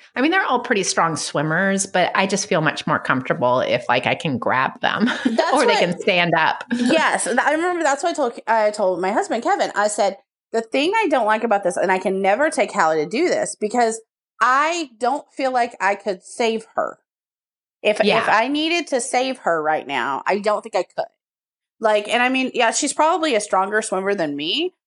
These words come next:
Speaker 2: but still, I'm her mother, and I need to be able to,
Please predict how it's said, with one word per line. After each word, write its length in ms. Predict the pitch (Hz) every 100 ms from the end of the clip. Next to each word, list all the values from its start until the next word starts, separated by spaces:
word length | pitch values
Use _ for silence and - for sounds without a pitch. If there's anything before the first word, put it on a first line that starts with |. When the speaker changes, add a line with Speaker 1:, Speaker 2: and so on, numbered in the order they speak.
| _
Speaker 2:
but 180 | 240 240
still, 680 | - - 392 294 196 190 -
I'm 140 | 220
her 100 | 240 226
mother, 380 | 180 131 120
and 200 | 160 208
I 100 | 214
need 220 | 220 226 240
to 80 |
be 120 | 247 240
able 200 | 220 214
to, 320 | 220 196